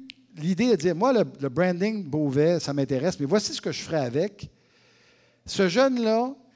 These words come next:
à moins que Pierre Beauvais le finance, mais s'il veut sortir, il ne peut pas le financer en même temps. Si Pierre Beauvais, si ce jeune-là, on avait pu l'aider à bridger, pas financer les inventaires,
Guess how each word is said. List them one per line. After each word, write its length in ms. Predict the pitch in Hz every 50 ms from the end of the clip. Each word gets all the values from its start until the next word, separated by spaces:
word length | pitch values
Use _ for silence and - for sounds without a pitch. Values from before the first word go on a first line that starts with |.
| _ _ _ _ _ _
à 120 | - 143 147
moins 220 | 165 190 220 226
que 240 | 214 - 165 156 151
Pierre 260 | 143 - 156 156 151
Beauvais 300 | 147 143 139 135 160 151
le 80 | 131 120
finance, 640 | - - 127 139 185 262 294 233 127 - - - -
mais 240 | 127 131 131 120 101 95
s'il 180 | - - 180 175
veut 100 | 160 165
sortir, 360 | - 160 135 - - 208 226
il 80 | 226
ne 40 | 190 135
peut 120 | - 131
pas 120 | 117 147
le 40 | 139
financer 340 | 127 - 143 131 123 117 147
en 60 | 135
même 180 | 123 120 117 113
temps. 240 | - - 185 165 - - _ _ _ - - - - - - _ _ _ _
Si 200 | - - - 233
Pierre 220 | - 269 269 269
Beauvais, 520 | 233 262 254 240 240 254 262 262 269 269 - - - - _ - - -
si 280 | - - - 262 247
ce 160 | - - 196
jeune-là, 560 | 165 190 208 208 196 202 214 226 233 233 226 -
on 180 | 156 151 151 160
avait 220 | 156 151 160 160
pu 260 | 160 - - 240 247
l'aider 680 | 226 202 175 180 202 208 202 180 147 160 147 127 - - - - _ _ _ _ _ _ -
à 120 | 139 147
bridger, 640 | 139 151 175 214 233 190 175 170 185 165 127 101 - - _ _ _ _ _ _
pas 140 | - 320 392
financer 640 | - - - 254 208 180 165 156 - - 294 311
les 200 | 262 208 170 151
inventaires, 680 | 165 160 147 147 143 135 127 160 147 143 135 123 101